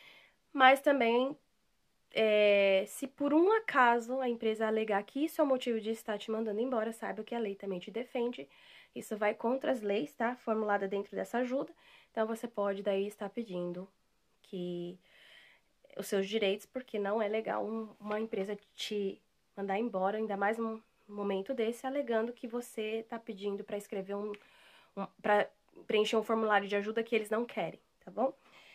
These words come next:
E vamos lá, deixa eu ver aqui o que mais que eu anotei, tá bom? Ok.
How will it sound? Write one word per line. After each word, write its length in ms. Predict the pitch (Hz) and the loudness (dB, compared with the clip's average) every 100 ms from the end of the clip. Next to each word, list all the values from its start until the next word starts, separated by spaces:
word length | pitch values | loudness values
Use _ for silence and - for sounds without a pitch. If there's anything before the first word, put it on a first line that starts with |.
| - - _ _ _ _ _ _ | -20 -20 _ _ _ _ _ _
E 340 | 302 330 339 320 | 2 4 6 6
vamos 340 | 320 330 311 254 | 10 10 10 8
lá, 140 | 220 | 8
deixa 300 | 220 247 262 | 8 2 2
eu 80 | 233 | 0
ver 200 | 226 226 | 2 2
aqui 280 | 220 - 311 | 0 0 2
o 40 | |
que 140 | 302 | 4
mais 220 | 269 254 - | 6 6 6
que 80 | |
eu 80 | 247 | 4
anotei, 760 | 240 233 208 - 294 330 349 339 - _ _ _ | 6 4 0 6 10 10 8 2 -8 _ _ _
tá 60 | - | 0
bom? 260 | 226 320 - _ _ _ _ _ _ _ _ _ _ _ _ _ _ | 8 8 6 _ _ _ _ _ _ _ _ _ _ _ _ _ _
Ok. 640 | - 247 - - 196 151 | 4 4 2 -2 0 0